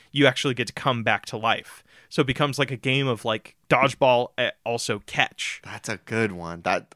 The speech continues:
Speaker 2: I do like
Speaker 1: Yeah.
Speaker 2: that. Dodgeball is a
Speaker 1: I fucking
Speaker 2: fucking
Speaker 1: love that.
Speaker 2: powerful game.
Speaker 1: I wanna mix it up a little bit. So, like, we could do, y-,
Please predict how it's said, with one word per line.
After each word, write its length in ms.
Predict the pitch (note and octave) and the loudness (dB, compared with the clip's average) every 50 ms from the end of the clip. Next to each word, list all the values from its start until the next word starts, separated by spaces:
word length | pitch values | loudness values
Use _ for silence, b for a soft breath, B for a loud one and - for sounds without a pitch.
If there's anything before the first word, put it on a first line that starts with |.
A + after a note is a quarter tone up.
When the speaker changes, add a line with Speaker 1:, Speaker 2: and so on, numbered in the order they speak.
| _ - | _ -2
Speaker 2:
I 100 | G#2+ G#2+ | -2 -2
do 280 | G2 - - B2 C3 B2+ | -2 -4 -4 -4 -2 0
like 280 | C3+ B2+ B2 A#2 - - - G#2 A2 A2+ | 2 2 0 0 -4 -10 -20 -18 -14 -6
Speaker 1:
Yeah. 320 | B2 C3+ C3 B2 A#2+ A2 | 0 4 4 4 4 2
Speaker 2:
that. 460 | G2 A2+ A#2 A2+ F#2+ E2+ E2 - - b b b b b b b b - | 0 0 -2 -2 -2 -4 -6 -10 -18 b b b b b b b b 0
Dodgeball 380 | C3+ D#3+ F#3 F3 E3+ E3+ C#3+ | 0 0 0 2 2 0 2
is 80 | A2+ A2 | 2 0
a 40 | A2+ | -4
Speaker 1:
I 20 | |
fucking 320 | - - - - D3+ C#3+ A#2+ A#2+ A#2+ - | -6 -8 -6 0 2 2 2 2 0 -2
Speaker 2:
fucking 80 | C3 B2 B2 | -4 -2 0
Speaker 1:
love 120 | B2+ B2+ | 0 2
that. 60 | A2+ | 4
Speaker 2:
powerful 320 | A2 G2+ G2 - - G2+ G2 | 2 2 0 -2 -4 -6 -4
game. 340 | F2+ G2+ F#2+ F#2+ F#2+ F#2 F2+ b b b b b b b b b b b _ _ _ _ _ _ _ _ _ _ _ _ _ _ _ _ _ _ _ _ _ | -4 -4 -2 -2 -2 -4 -6 b b b b b b b b b b b _ _ _ _ _ _ _ _ _ _ _ _ _ _ _ _ _ _ _ _ _
Speaker 1:
I 200 | - B2+ D3 G3 | 4 6 6 6
wanna 300 | G#3 A#3 B3 C4+ C4+ C4 | 6 4 4 6 6 6
mix 320 | A#3+ G#3 F#3 F#3 - - - | 4 4 2 0 0 0 2
it 60 | C#3 | 2
up 140 | B2 - - | 2 2 0
a 40 | A2+ | -4
little 200 | G#2 G#2 - - | -6 -6 -8 -6
bit. 240 | - G#2+ - - - _ b b b b b b | -6 -6 -6 -6 -10 _ b b b b b b
So, 260 | b - - - C3+ C3 | b -6 0 2 2 2
like, 320 | B2+ C3+ B2 A#2+ - - _ _ _ _ _ _ _ - | 4 2 2 2 0 -4 _ _ _ _ _ _ _ -12
we 320 | C3 B2+ A#2 D3 G3 A3 A#3 | -12 -8 -6 -4 -4 -4 -4
could 180 | - - A#3+ F#3+ | -4 -6 -6 -4
do, 180 | G3 G#3 G3+ | -4 -4 -2
y-, 260 | F3+ D3+ D3 D3+ D#3+ | -2 -4 -4 -6 -8